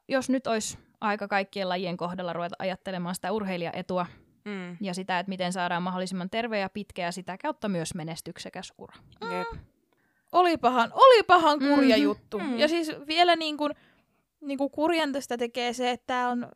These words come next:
Speaker 3: tää niin kuin, ei tää loppunut.
Speaker 1: Ei
Speaker 2: Ei.
Speaker 1: todellakaan.
Speaker 3: Et
Speaker 2: Niinpä.
Speaker 3: tää, tää on vaan
Speaker 1: Tää on
Speaker 3: niin kuin
Speaker 1: vaan vuoren huippu.
Speaker 2: Mm.
Speaker 3: Niin. Niin se on jotenkin...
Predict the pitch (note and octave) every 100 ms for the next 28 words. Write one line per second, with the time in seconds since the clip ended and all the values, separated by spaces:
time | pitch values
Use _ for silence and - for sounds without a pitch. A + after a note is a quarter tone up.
0 | - C4+ C4+ C#4 B3+ - C#4+ D#4 G#4 F#4
1 | D4+ - - - - - A#3+ A#3+ A3+ A3+
2 | A#3 A3 G#3+ G#3+ G#3+ _ _ _ D4+ A#3+
3 | F4+ F4+ D#4 C#4 - E4 D4+ D#4 A3 G3+
4 | A3 A3+ A3 - - - A#3 A3+ G#3+ G#3+
5 | G3 - - - - A3+ G#3 G3 F#4+ D4+
6 | A3 A3+ - _ _ - D#4 D#4+ D#4+ C#4+
7 | C#4 C4 C4 C4 - D4